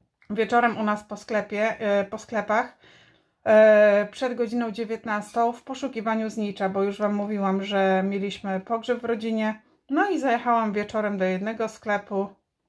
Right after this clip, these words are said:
nie ma zniczy. Pojechałam do Pepco, nie ma zniczy. Pojechałam do Tediego, godzina dziewiętnasta, więc wszystkie kwieciarnie i sklepy takie, wiecie, przy cmentarzach już były pozamykane stoiska, więc zajechałam, a my wyjeżdżaliśmy dosyć wcześnie rano, jeszcze kwieciarnie są pozamykane.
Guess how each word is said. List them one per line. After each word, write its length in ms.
nie 140
ma 160
zniczy. 360
Pojechałam 600
do 100
Pepco, 640
nie 160
ma 160
zniczy. 440
Pojechałam 440
do 120
Tediego, 560
godzina 340
dziewiętnasta, 500
więc 200
wszystkie 300
kwieciarnie 640
i 40
sklepy 420
takie, 440
wiecie, 320
przy 340
cmentarzach 560
już 140
były 160
pozamykane 680
stoiska, 720
więc 200
zajechałam, 580
a 80
my 140
wyjeżdżaliśmy 640
dosyć 320
wcześnie 360
rano, 240
jeszcze 300
kwieciarnie 460
są 160
pozamykane. 760